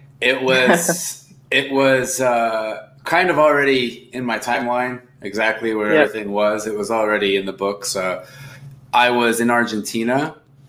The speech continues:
Speaker 1: where the, you know, people, I'm, I'm from the United States, and there was been a lot of complaining about things, but, you know, we couldn't leave town <laughs> in Argentina. There's police checkpoints. And meanwhile,
Speaker 2: Yeah.
Speaker 1: here,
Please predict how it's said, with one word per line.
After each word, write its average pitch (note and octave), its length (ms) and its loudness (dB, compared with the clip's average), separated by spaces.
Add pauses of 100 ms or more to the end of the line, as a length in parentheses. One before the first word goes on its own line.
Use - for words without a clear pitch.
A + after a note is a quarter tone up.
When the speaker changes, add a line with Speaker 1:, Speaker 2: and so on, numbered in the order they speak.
(240)
Speaker 1:
where G#2+ 640 2
the, G#2 420 -4
you C#3 120 -4
know, C3+ 400 0 (540)
people, C3+ 280 -4
I'm, C3 200 2
I'm B2+ 200 0
from B2 200 -2
the A#2 80 0
United A2 320 -2
States, G#2 460 -4
and G2 140 -6
there G2 160 -4
was F#2+ 120 -8
been G2+ 180 -6
a F#2+ 60 -4
lot F#2 220 -6
of F2+ 120 -12
complaining F#2 540 -4
about F2+ 300 -8
things, F2+ 380 -6
but, - 260 -6 (280)
you C3 120 4
know, A2 360 2 (240)
we D#3+ 200 6
couldn't D3+ 400 4
leave B2 260 2
town A2+ 440 0 (380)
<laughs> - 400 -20
in A#2 120 0
Argentina. A2+ 600 0
There's G2+ 180 -2
police B2 380 -4
checkpoints. G2 600 -6
And F#2+ 180 -8 (320)
meanwhile, B2 560 4
Speaker 2:
Yeah. - 380 0
Speaker 1:
here, A#2 960 0